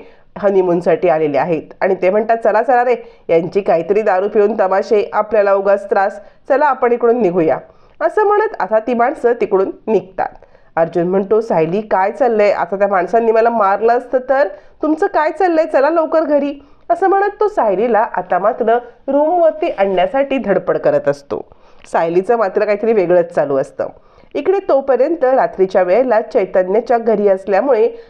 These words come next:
अण्णांचा फोन आल्यावरती साक्षी लपत छपत बाहेर पडते. साक्षी बाहेर येते आणि म्हणते, "अण्णा, काय चाललंय?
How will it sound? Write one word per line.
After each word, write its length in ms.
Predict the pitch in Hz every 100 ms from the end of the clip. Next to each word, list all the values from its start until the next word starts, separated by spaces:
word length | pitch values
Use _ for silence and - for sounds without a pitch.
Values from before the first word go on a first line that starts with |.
| -
अण्णांचा 540 | 226 220 220 226 320
फोन 280 | 339 285 269
आल्यावरती 720 | 226 196 196 254 254 240 269 - -
साक्षी 420 | 190 175 - 262
लपत 260 | 208 - 233 240 -
छपत 220 | 226 226
बाहेर 400 | 226 190 170 160
पडते. 480 | 156 147 - 131 - - - -
साक्षी 320 | 330 294 -
बाहेर 300 | 359 339 320
येते 280 | 330 359 311
आणि 180 | 277 208
म्हणते, 320 | 240 254 311
"अण्णा, 360 | 240 190 220 277 277 - -
काय 200 | 180 240
चाललंय? 440 | 349 339 254 233